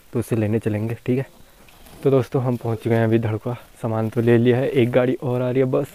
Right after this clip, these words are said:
उससे भी सामान लेते हैं, फिर निकलते हैं घर को मैं और पारस, ठीक है।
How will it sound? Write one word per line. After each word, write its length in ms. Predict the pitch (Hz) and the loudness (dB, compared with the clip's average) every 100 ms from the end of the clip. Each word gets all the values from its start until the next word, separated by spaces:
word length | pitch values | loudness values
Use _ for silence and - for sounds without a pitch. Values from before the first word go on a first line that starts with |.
| - - - | -20 -20 -8
उससे 240 | 131 - 131 | -8 0 0
भी 60 | |
सामान 280 | 123 127 120 | 2 0 0
लेते 180 | 123 143 | -2 -4
हैं, 60 | - | -2
फिर 100 | 127 | -2
निकलते 280 | 117 117 127 | 0 -2 -2
हैं 80 | |
घर 120 | 127 120 | -4 -6
को 120 | 147 | -8
मैं 140 | 139 | -6
और 80 | 139 | -6
पारस, 340 | - 139 - - | -4 -6 -8 -4
ठीक 120 | |
है। 80 | 147 | -2